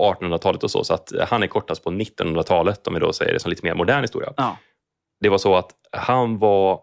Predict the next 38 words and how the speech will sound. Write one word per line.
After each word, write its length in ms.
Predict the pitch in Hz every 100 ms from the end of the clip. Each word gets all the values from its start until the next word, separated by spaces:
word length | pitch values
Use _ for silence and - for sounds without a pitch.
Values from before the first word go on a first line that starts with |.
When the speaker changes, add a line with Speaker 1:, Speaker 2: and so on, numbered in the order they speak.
| -
Speaker 1:
eh, 340 | 92 90 90 -
ledare 280 | 117 110 67
då 220 | 64 -
för 280 | - 57 - -
Folkpartiet, 800 | - 117 101 - 123 117 190 - - -
och 240 | 110 _ _ _ _ _ _ _ _ -
nittonhundrasjuttioåtta 1300 | 131 143 131 127 104 101 98 - - 110 - - 110
så 100 | 123
var 40 | 117
det 60 | -
politisk 440 | 104 92 - -
kris 300 | 165 180 156
i 40 |
Sverige, 360 | 156 - - 139 - - _ -
för 60 |
då 40 | 104
var 140 | 101
det 80 | 95 -
oenighet 1200 | 139 98 95 92 92 92 - - 190 76 - - - -
om 380 | 101 92 90 90
kärnkraftverket 840 | - 131 - - - - 85 - 90
Ringhals 640 | - 123 107 87 95 -
tre. 240 | - - - _ _ _ _ _ _ _ _ -
Speaker 2:
Ah. 320 | 147 160 95 85 - _ -
Speaker 1:
Och 300 | - - -
då 120 | -
var 100 | 110
det 60 | 123
så 80 | 117
att 120 | 107 - _
man 220 | 110 107 - _ _ _ -
hade 200 | 131 101
en 80 | 92
trepartiregering. 920 | - 101 95 101 95 95 92 139 120
Det 60 |
var 80 | 90
Centerpartiet, 760 | - 147 127 123 131 139 139 -
Moderaterna, 600 | 120 120 101 - 90